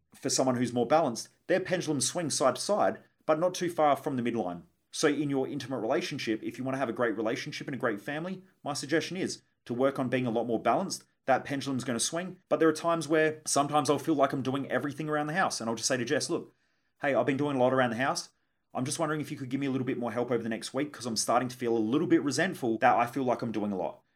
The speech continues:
Now, sometimes she'll arc up and go, "Well, what about I'm doing all this stuff?" And I go, "You know, I understand you feel like that, but I'm just saying how I feel at the moment, and I would just appreciate a little bit more help." When she realizes that I'm not attacking her, normally she'll go, "Okay, cool." And then she adjusts her behavior, and over the next week or so,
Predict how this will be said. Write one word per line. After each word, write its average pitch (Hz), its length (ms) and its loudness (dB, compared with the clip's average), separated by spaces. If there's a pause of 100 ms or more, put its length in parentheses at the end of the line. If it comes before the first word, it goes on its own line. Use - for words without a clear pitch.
(120)
Now, 160 100 6
sometimes 151 440 0
she'll 139 180 2
arc 127 280 2
up 123 160 4
and 127 80 -4
go, 117 140 4
"Well, 127 180 2
what 123 220 0
about 131 220 6
I'm 139 100 4
doing 139 180 -2
all 135 80 -2
this 127 140 -4
stuff?" 135 220 0
And 147 60 -6
I 143 40 -10
go, 156 80 0
"You 160 300 -4
know, 156 100 -4
I 156 140 0
understand 135 420 -2
you 117 80 -4
feel 120 200 -8
like 95 180 0
that, 87 180 -2
but 120 80 -2
I'm 131 80 0
just 123 140 -6
saying 131 160 0
how 120 200 0
I 113 100 4
feel 131 200 -4
at 120 80 -6
the 131 60 -8
moment, 160 340 -4 (420)
and 123 140 -2
I - 20 2
would 139 140 -2
just 139 140 -8
appreciate 156 420 -2
a - 20 0
little 156 120 0
bit 151 120 0
more 156 140 -4
help." - 300 -2 (560)
When 196 160 0
she - 100 -4
realizes 131 540 4
that 117 100 4
I'm 107 60 2
not 110 140 2
attacking 147 400 0
her, 90 240 -4 (380)
normally 110 280 -4
she'll 135 140 -8
go, 160 140 0
"Okay, 190 220 -6
cool." - 240 -8
And 120 140 -4
then 120 160 -2
she 113 180 -4
adjusts 113 260 0
her 117 120 0
behavior, 156 360 0
and 135 80 0
over 113 120 0
the 113 80 -2
next 110 200 -4
week 123 200 -6
or 147 60 -4
so, 180 260 -4